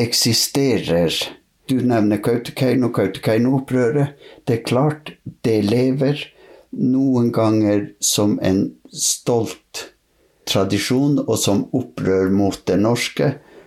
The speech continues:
I neste øyeblikk så kan den samme historia være en skam for familien, fordi noen gjorde sånn og sånn. Og, og disse her to historiene, de lever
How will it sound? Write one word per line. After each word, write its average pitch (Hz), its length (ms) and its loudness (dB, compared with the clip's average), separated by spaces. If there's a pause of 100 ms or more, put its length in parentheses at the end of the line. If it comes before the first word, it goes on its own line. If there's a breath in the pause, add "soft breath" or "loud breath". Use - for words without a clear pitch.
(360 loud breath)
I 113 80 0
neste 123 600 0
øyeblikk 123 680 0 (160 soft breath)
så - 240 -2
kan 127 300 0
den 123 140 0
samme 139 520 2
historia 101 680 0 (680 loud breath)
være 101 840 2 (600 loud breath)
en - 500 0 (100)
skam 113 600 0 (260)
for 92 360 0 (200)
familien, 101 800 0 (240)
fordi 104 800 0
noen 95 420 2
gjorde 90 320 2
sånn 85 300 0
og - 80 -2
sånn. - 240 -4 (1000 soft breath)
Og, - 300 0 (300)
og 135 160 -2
disse 151 300 0
her 165 240 0
to 139 180 0
historiene, 113 720 0
de 127 160 0
lever 104 480 0